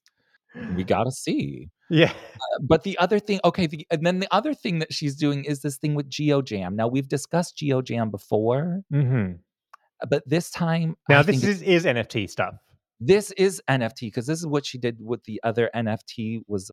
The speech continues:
Speaker 1: through
Speaker 2: This
Speaker 1: GeoJam, right?
Speaker 2: This was the boarding pass and get the experience at the Songwriter Hall of Fame,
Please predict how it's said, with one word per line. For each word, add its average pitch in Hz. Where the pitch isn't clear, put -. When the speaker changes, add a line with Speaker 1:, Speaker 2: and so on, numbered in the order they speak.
Speaker 1:
through 110
Speaker 2:
This 95
Speaker 1:
GeoJam, 85
right? 90
Speaker 2:
This 135
was 147
the 135
boarding 120
pass 117
and 107
get 107
the 110
experience 110
at 113
the 113
Songwriter 101
Hall 101
of 95
Fame, 131